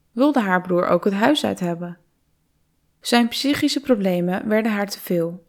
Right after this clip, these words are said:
en ze had op een gegeven moment zelfs de woning te koop gezet om een eind te maken aan de ruzie. Maar toen dat op een veiling uitdreigde te draaien, werd het pand teruggekocht.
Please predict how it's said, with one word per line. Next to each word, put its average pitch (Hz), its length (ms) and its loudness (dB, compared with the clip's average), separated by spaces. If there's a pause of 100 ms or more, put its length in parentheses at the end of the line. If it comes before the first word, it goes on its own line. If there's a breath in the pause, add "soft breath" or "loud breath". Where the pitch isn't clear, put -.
en 220 140 -4
ze 220 100 -2
had 226 220 2
op - 180 -2
een 185 60 -6
gegeven 220 580 0
moment 185 400 0
zelfs 233 260 -2
de 220 100 0
woning 226 380 2
te 254 120 -2
koop 339 360 2
gezet 170 560 -4 (240)
om 226 160 4
een 233 140 -4
eind 247 280 6
te 190 100 -2
maken 170 360 -4
aan 170 80 -4
de 175 80 0
ruzie. 180 500 -4 (360)
Maar 196 400 0
toen 262 160 4
dat 269 160 4
op 254 120 0
een 247 120 2
veiling 277 440 2
uitdreigde 233 600 0
te 196 140 -8
draaien, 190 520 0 (300)
werd 254 160 6
het 247 180 6
pand 185 440 0
teruggekocht. - 880 -6